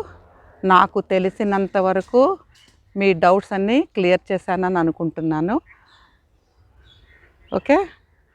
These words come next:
ఇంకా ఏదైనా సందేహాలుంటే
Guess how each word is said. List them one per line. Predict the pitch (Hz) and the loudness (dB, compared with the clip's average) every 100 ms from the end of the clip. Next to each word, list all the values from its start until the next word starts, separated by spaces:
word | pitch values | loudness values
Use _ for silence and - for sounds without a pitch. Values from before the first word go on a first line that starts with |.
| _ _ _ _ _ _ _ - - - - _ _ _ 214 | _ _ _ _ _ _ _ -20 -20 -20 -20 _ _ _ -2
ఇంకా | 208 214 220 - | 2 4 4 2
ఏదైనా | 185 190 190 190 196 | 0 2 0 -2 -4
సందేహాలుంటే | 180 170 185 180 185 180 185 | -2 -2 -2 -2 -4 -4 -4